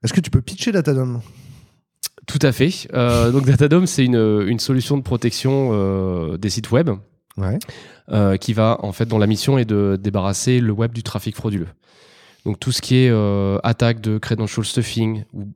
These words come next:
Speaker 2: aussi beaucoup les attaques de scalping qui ont été médiatisées, euh, récemment. Par exemple, euh, les pénuries de stock sur les P S cinq, les cartes graphiques, ou même les, euh, les paires de chaussures en limited edition. Euh, voilà, on va permettre, euh,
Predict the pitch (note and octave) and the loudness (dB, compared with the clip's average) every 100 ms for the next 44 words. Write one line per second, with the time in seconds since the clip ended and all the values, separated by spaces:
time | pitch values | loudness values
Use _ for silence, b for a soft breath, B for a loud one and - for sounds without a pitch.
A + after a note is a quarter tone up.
0 | _ G#2+ G2 A#2+ A#2 C#3+ A2+ A2 A#2+ A2+ | _ -8 -4 -4 -2 0 0 0 0 0
1 | - A#2+ A#2 C3 A2+ G#2+ A2+ G#2 G#2+ - | -2 -2 0 0 0 -2 -2 -2 -2 -2
2 | G#2+ A2+ A#2 G2+ G2 - G#2+ D3 B B | -2 0 2 0 -2 0 0 0 B B
3 | B B B B - G2+ A2 G#2+ G#2+ G#2 | B B B B -2 0 0 0 0 2
4 | G#2 A2 A2+ A2 A#2 A#2 G2+ B2+ B2 - | 2 2 2 2 2 0 0 -2 -2 -2
5 | G2 F2+ G2+ F#2 A#2 A#2 - - G2+ G2+ | -2 0 0 -2 -6 -6 -10 -10 -8 -6
6 | A2 G#2 - A2+ - - b b b b | -4 -6 -6 -10 -12 -20 b b b b
7 | b G#2 A2+ A#2+ G#2+ F#2+ F#2 E2+ F2 D#3 | b 0 2 2 2 0 0 -2 -2 0
8 | D#3 C#3+ C3 - C3 G#2+ F#2+ G#2+ A2 A2+ | 0 2 0 0 0 0 -2 -2 0 0
9 | G2+ F#2+ - C#3 - B B B B B | 0 -2 -2 -4 -6 B B B B B
10 | - F#2+ A2 A#2 G#2+ G#2+ A2 A#2+ A#2+ - | -2 2 4 4 2 2 2 2 0 -4
11 | G2+ F#2+ F#2+ F#2 F2+ E2+ E2 C2+ A1 G#1+ | -2 0 0 0 -2 -4 -6 -8 -12 -10